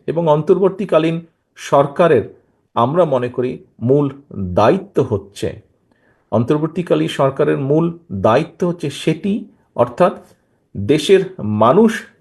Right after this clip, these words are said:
যেই সিদ্ধান্ত নিতে চায় সেই সিদ্ধান্তের সাথে একমত পোষণ করা এবং দেশের মানুষকে তার সিদ্ধান্ত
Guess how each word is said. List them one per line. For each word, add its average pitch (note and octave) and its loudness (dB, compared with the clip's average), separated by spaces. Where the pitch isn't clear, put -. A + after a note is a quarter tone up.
যেই B2+ 2
সিদ্ধান্ত C#3+ 0
নিতে D#3 -2
চায় F#3+ -6
সেই F#3+ 4
সিদ্ধান্তের F#3 -2
সাথে - -4
একমত A#2 -2
পোষণ - -10
করা E2 -8
এবং B2+ 0
দেশের B2+ 2
মানুষকে F3+ 0
তার D#3 2
সিদ্ধান্ত D#3+ 0